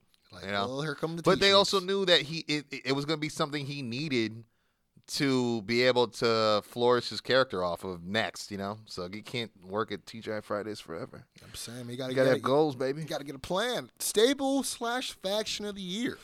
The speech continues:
Speaker 2: Ooh. Um, okay, well, Inner Circle's in there, I think. Uh,
Speaker 1: Undisputed, I
Speaker 2: yeah,
Speaker 1: think, would be the
Speaker 2: Undisputed,
Speaker 1: front
Speaker 2: I
Speaker 1: runner.
Speaker 2: think, is the front runner. I like the O C for this.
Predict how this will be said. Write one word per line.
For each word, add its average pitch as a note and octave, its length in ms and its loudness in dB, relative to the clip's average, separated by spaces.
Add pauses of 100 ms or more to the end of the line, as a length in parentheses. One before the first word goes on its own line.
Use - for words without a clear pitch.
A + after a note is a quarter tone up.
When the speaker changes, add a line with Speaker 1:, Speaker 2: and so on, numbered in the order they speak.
(640)
Speaker 2:
Ooh. G#3+ 640 8 (800)
Um, D#3+ 440 4
okay, C#3+ 240 2
well, C#3 160 0
Inner E3+ 180 0
Circle's B2 520 0
in A2 120 -4
there, A2+ 280 0
I G#2 80 -6
think. A2+ 440 -2
Uh, G#2 240 4
Speaker 1:
Undisputed, A2 680 -4
I G#2+ 80 -14
Speaker 2:
yeah, - 20 -10
Speaker 1:
think, G#2+ 60 -6
would - 0 -
be G#2+ 60 0 (100)
the G2 140 -4
Speaker 2:
Undisputed, A2 480 -4
Speaker 1:
front G#2+ 220 -2
Speaker 2:
I G#2 80 -4
Speaker 1:
runner. A#2 160 -4
Speaker 2:
think, G#2+ 180 -2
is G#2 160 -4
the G#2 120 -4
front G#2 300 -6
runner. G#2 340 -2 (380)
I C3+ 100 4
like F#3 280 2
the F#3 160 2
O D#3+ 120 6
C C3 320 -4
for D#3 180 -8
this. E3 460 -4